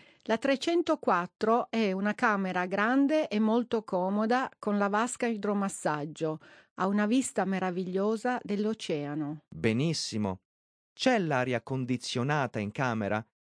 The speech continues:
Speaker 2: Perché ho sentito che farà caldo questo fine settimana.
Speaker 1: Abbiamo ventilatori a soffitto in tutte le camere.
Speaker 2: Ma mi può dire quali altri servizi offre il vostro albergo?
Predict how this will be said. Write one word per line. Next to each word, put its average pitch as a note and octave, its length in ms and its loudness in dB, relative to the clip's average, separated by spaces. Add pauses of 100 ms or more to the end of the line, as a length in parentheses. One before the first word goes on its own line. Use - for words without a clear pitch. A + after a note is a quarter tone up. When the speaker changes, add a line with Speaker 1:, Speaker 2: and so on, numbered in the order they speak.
(160)
Speaker 2:
Perché D3 320 0
ho D#3+ 40 2
sentito D3+ 920 -4
che C#3+ 120 -2
farà C3+ 320 -2
caldo C3 460 0
questo A2+ 300 -6
fine A2 200 -2
settimana. G2 720 -4 (520)
Speaker 1:
Abbiamo G#3 560 2
ventilatori G#3+ 800 0
a F#3+ 80 -4
soffitto C4 960 -2
in A3 240 2
tutte D4+ 360 0
le C#4+ 140 2
camere. E3 640 -2 (240)
Speaker 2:
Ma B2+ 300 2 (500)
mi D#3 140 2
può F3 140 -2
dire F3+ 320 0
quali B2 300 0
altri C3 260 -2
servizi A#2+ 720 -4
offre A#2+ 260 0
il A2 80 -4
vostro A2+ 360 -4
albergo? A#2 640 -2